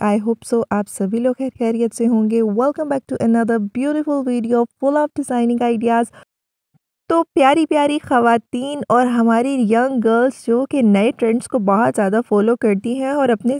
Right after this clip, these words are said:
नए कपड़े जो हैं वो लेटेस्ट ट्रेंड के मुताबिक बनाती हैं, तो आप लोगों के लिए तो भाई बेहतरीन किस्म के आइडियाज़ हैं,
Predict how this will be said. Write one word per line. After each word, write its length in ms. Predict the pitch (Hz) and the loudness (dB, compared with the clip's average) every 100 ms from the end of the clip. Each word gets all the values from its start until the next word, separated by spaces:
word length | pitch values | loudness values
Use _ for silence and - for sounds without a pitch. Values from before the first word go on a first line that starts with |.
| 220 | 0
नए 220 | 202 240 | 0 0
कपड़े 360 | - 214 233 240 | -2 -2 0 0
जो 100 | 240 | 0
हैं 180 | 233 247 | 0 2
वो 100 | 240 | 2
लेटेस्ट 440 | 202 196 247 - | 2 0 -2 -2
ट्रेंड 220 | 214 220 | 0 0
के 80 | 254 | 0
मुताबिक 520 | 254 202 190 214 214 | -2 2 2 2 0
बनाती 420 | 196 190 180 - 240 | 0 0 0 -2 -2
हैं, 100 | 226 | -2
तो 100 | - | -2
आप 400 | - 190 208 226 | 2 2 2 0
लोगों 160 | 226 | -2
के 140 | 226 233 | -2 -2
लिए 180 | 226 | -2
तो 100 | 226 | -2
भाई 140 | 220 233 | -2 0
बेहतरीन 560 | 214 208 185 185 208 | 0 0 -2 -2 -2
किस्म 280 | 233 226 220 | -2 -4 -2
के 120 | 226 | -2
आइडियाज़ 640 | 233 185 185 190 196 208 | -2 0 0 0 -2 -2
हैं, 100 | 240 | -4